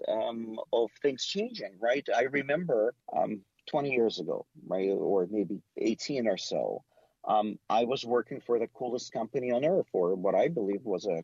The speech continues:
coolest company on earth at the time, was called Napster. And, um, I, I remember it was almost the day before Christmas. I was in my, uh, parking in front of my house, and I got a call from a recruiter.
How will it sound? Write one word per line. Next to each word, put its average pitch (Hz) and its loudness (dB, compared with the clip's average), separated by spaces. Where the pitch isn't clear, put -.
coolest 98 -10
company 101 -10
on 95 -10
earth 92 -4
at 92 -16
the 104 -20
time, 190 -4
was - -4
called 110 -4
Napster. - -2
And, 117 4
um, 113 4
I, 110 2
I 120 2
remember 127 2
it 120 2
was 113 0
almost 123 -2
the - -2
day 123 0
before 117 -2
Christmas. 113 -2
I 107 4
was 110 0
in 110 -6
my, 107 4
uh, 107 6
parking 143 -2
in 113 -6
front 127 2
of 123 2
my 110 -2
house, 107 -2
and 104 -6
I 113 -2
got 113 4
a 113 -2
call 120 0
from 120 -6
a 113 -4
recruiter. 160 0